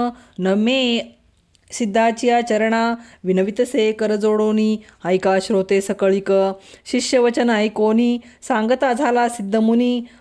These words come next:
ऐक शिष्या नामकरणी, अनुपम्य महिमा श्री गुरुची. किती प्रकारे त्या ब्राह्मणांसी, सांगती श्री गुरु हितासी, न ऐकती द्विजतामसी, म्हणती वादका पत्र देणे.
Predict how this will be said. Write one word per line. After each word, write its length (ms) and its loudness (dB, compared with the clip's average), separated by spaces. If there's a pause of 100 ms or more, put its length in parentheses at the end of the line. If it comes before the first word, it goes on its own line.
ऐक 320 0
शिष्या 760 -2
नामकरणी, 840 0 (300)
अनुपम्य 500 0
महिमा 440 2
श्री 160 -2
गुरुची. 580 -4 (560)
किती 240 0
प्रकारे 500 2
त्या 160 0
ब्राह्मणांसी, 1000 0 (240)
सांगती 500 0
श्री 200 0
गुरु 240 0
हितासी, 680 -2 (360)
न 120 0
ऐकती 640 0
द्विजतामसी, 960 -2 (200)
म्हणती 420 0
वादका 520 0
पत्र 340 0
देणे. 460 2